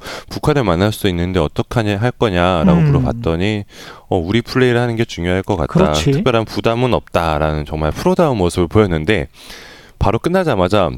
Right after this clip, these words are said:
Speaker 1: 가방이랑 이렇게 목걸이 있거든요. 에이디
Speaker 2: 예.
Speaker 1: 카드라고.
Speaker 2: 예.
Speaker 1: 거기에 달려있는 배지 자랑을 막 마구 하더라고요.
Speaker 2: 어.
Speaker 1: 엄청 예쁜 배지도 있고 배지를
Speaker 2: 어.
Speaker 1: 엄청 많이 받았다.
Speaker 2: 아.
Speaker 1: 이러면서 프로다움과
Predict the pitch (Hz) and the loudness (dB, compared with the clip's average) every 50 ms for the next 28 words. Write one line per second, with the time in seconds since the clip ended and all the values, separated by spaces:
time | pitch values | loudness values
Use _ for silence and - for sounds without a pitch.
0 | - - - - - - - 87 90 110 110 107 107 104 98 92 95 90 82 80 | -10 -14 -20 -16 -8 -4 -2 -2 0 0 -2 0 0 0 2 2 2 2 2 -2
1 | 78 - - 78 76 69 64 - - _ - - - - - - 95 - - 160 | -2 -2 -2 -2 -2 -2 -2 -4 -6 _ -16 -20 -20 -14 -4 -4 -2 0 2 2
2 | 156 147 117 78 - 85 78 76 67 67 69 87 98 - 76 80 92 110 113 139 | 2 2 0 0 0 0 0 0 0 0 -2 -2 0 0 2 2 2 0 0 -2
3 | 160 85 76 - 73 65 65 67 - 107 120 127 - 165 139 127 120 127 151 - | -2 -4 -2 -2 -2 -2 -2 -4 -4 -4 -6 -4 -2 0 0 0 0 0 -2 -2
4 | - 95 104 110 117 107 - 101 87 92 95 98 92 87 - - 170 - - 190 | -2 -2 0 2 0 0 2 2 2 2 2 0 0 0 0 -2 -2 0 -2 0
5 | - 170 151 131 113 98 90 82 80 78 - - - 82 82 85 87 95 101 117 | 0 0 0 0 0 0 0 0 -2 -2 -4 -4 -4 -2 -2 0 2 2 2 2
6 | 117 117 104 87 80 71 73 71 71 67 71 76 - - - - - 127 - - | 4 2 2 2 2 0 0 0 0 0 -2 0 2 2 4 4 4 2 4 2
7 | 127 90 80 82 - - 113 110 113 107 - - 107 95 - 95 90 82 - - | 2 4 2 0 0 -2 -2 0 0 0 2 0 0 2 2 0 0 0 -4 -4
8 | 85 87 90 85 - 110 147 131 123 110 87 80 78 73 - 87 76 71 69 71 | -2 -2 0 0 0 0 2 2 2 2 2 0 -2 -2 -2 -2 0 0 0 0
9 | 73 78 73 - 80 69 73 73 - - - 76 76 76 73 73 - 165 147 139 | 0 0 0 0 -2 -2 -2 -4 -4 -2 0 0 2 0 -2 -2 -2 -2 0 0
10 | 139 139 139 135 131 127 120 95 95 92 90 87 - 90 82 - - - 156 175 | 2 0 0 -2 -4 -4 -2 0 0 2 2 2 0 0 -2 -2 0 2 2 2
11 | 170 151 135 117 110 101 92 90 87 85 92 90 80 73 80 | 4 2 2 0 0 0 -2 -2 2 2 2 2 2 0 -2